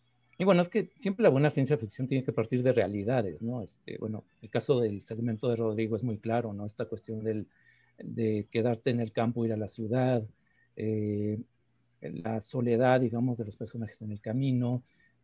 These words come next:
Eh, mi pregunta, bueno, para ti, Javier, sería,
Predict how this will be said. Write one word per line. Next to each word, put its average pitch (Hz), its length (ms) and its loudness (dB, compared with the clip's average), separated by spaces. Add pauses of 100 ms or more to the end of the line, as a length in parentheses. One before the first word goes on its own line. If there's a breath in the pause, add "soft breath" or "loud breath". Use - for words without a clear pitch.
(100)
Eh, 123 300 2 (100)
mi 147 140 6
pregunta, 165 360 10
bueno, 135 300 6 (140)
para 113 200 4
ti, - 120 0
Javier, 127 240 8
sería, 123 520 6